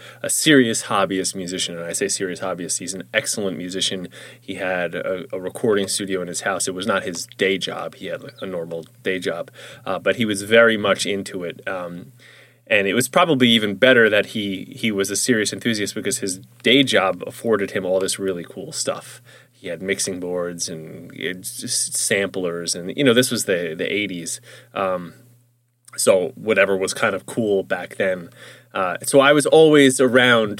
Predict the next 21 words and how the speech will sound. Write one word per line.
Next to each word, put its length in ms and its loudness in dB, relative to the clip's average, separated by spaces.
that 220 2
stuff, 520 -4
you 80 -4
know, 220 -2
and 160 -6
kinda 260 0
saw 380 4
it 160 2
and 220 -6
wasn't 240 2
really 200 0
allowed 260 4
to 80 -4
touch 280 0
it 100 2
necessarily, 1000 4
but 280 4
kind 240 4
of, 100 2
like, 300 2
um, 460 0